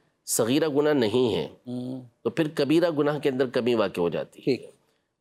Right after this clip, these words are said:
Speaker 1: یا اللہ پاک کی رحمت ہے کہ وہ معافی فرما دے کبیرہ گناہ، لیکن بہرحال کبیرہ گناہوں کے بارے میں قرآن مجید فرقان حمید میں فرما دی کہ "ان تجتنبوا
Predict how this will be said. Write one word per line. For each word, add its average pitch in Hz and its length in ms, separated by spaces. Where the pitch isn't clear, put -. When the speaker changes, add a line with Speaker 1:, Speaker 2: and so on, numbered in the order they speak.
Speaker 1:
یا 110 240
اللہ 135 260
پاک 127 220
کی 110 100
رحمت 139 360
ہے 143 80
کہ 131 160
وہ 117 160
معافی 101 360
فرما 123 340
دے 123 80
کبیرہ 110 340
گناہ، 104 240
لیکن 131 220
بہرحال 151 200
کبیرہ 160 300
گناہوں 156 280
کے 156 120
بارے 131 240
میں 127 180
قرآن 120 240
مجید 127 280
فرقان 120 360
حمید 117 380
میں 120 100
فرما 113 340
دی 135 80
کہ 123 180
"ان 170 260
تجتنبوا 139 680